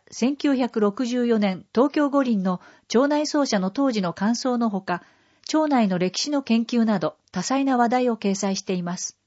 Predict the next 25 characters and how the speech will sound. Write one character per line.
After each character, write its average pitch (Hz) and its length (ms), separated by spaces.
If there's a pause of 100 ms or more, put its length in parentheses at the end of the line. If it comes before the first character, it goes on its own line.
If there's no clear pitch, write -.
と 190 140
開 226 260
放 240 220
を 233 80
紹 196 180
介 165 200
し - 120
ま 151 100
し - 120
た。 - 160 (1900)
開 269 220
放 294 260
を 269 80
ピ 262 220
ー 269 100
ア 269 60
ー - 20
ル 202 80
す 196 140
る 165 200
中 185 260
村 262 220
会 226 200
長 214 220
と、 202 220